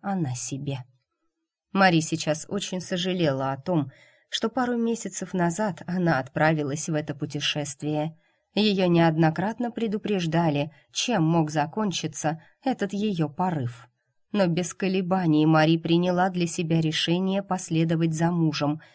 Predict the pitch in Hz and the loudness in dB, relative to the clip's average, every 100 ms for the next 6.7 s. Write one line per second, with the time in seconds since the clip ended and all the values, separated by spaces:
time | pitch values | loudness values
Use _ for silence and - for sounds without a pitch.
0 | _ 175 156 160 160 - 190 160 _ _ | _ 0 0 0 -4 -2 -4 -4 _ _
1 | _ 196 233 233 240 175 - 160 180 175 | _ -4 -2 0 0 0 0 0 0 0
2 | 147 165 185 165 139 - _ _ _ _ | 2 0 2 0 -2 -8 _ _ _ _
3 | - 180 170 165 170 175 190 214 233 - | 0 2 4 4 4 2 0 -2 -2 0
4 | 160 165 - 170 147 160 160 160 180 196 | 0 0 0 0 2 2 2 2 2 2
5 | 196 190 - _ - 220 185 190 220 190 | -2 -4 -10 _ -2 0 0 0 0 -2
6 | 131 - 160 143 151 156 | -2 -4 -2 0 0 0